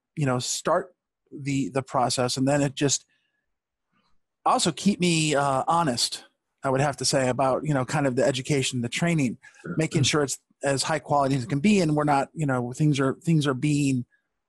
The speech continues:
Speaker 1: uh, taking the best practices. And, and as things change, you know, going back to talking about those. And so expert cytometry has really grown with the online presence and, um, also with face-to-face courses. And we've,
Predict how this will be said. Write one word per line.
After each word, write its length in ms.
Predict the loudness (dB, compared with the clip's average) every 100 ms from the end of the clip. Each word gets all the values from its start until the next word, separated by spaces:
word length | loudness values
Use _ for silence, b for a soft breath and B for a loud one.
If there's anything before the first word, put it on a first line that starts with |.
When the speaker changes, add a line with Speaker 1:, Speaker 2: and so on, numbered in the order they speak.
| -4
Speaker 1:
uh, 320 | -2 2 0 -2 _ _ _ _ _ -4
taking 400 | -2 0 0 0
the 80 |
best 320 | 2 0 0 -2
practices. 640 | -2 -2 -6 -6 -4 -4
And, 200 | -4 -2
and 160 | 0 2
as 260 | 2 2
things 280 | 0 0 -2
change, 560 | -2 0 2 0 -4 -10 b b b _
you 140 | -2
know, 160 | 0 0
going 260 | 0 0 2
back 240 | 0 0
to 80 | -4
talking 340 | -4 -2 -2
about 280 | 0 -2 0
those. 400 | 0 0 -4 -10
And 80 | -4
so 260 | 0 2
expert 300 | 2 0 -4
cytometry 440 | -6 -2 -2 -2 -4
has 120 | -4
really 160 | -2 -2
grown 500 | -2 0 0 -2 -6 _ _ _ _
with 340 | -2 0 2 2
the 120 | 0
online 400 | 2 2 0 0
presence 520 | -2 -2 -2 -2 -2
and, 240 | -2 -4 -6 _ _ _ -8
um, 500 | -2 0 0 -2 -6 -14 _ -4
also 260 | -2 0 -2
with 120 | 0
face-to-face 500 | -2 -2 -2 -2 0
courses. 460 | -2 0 0 -2
And 100 | -2
we've, 200 | -4 -6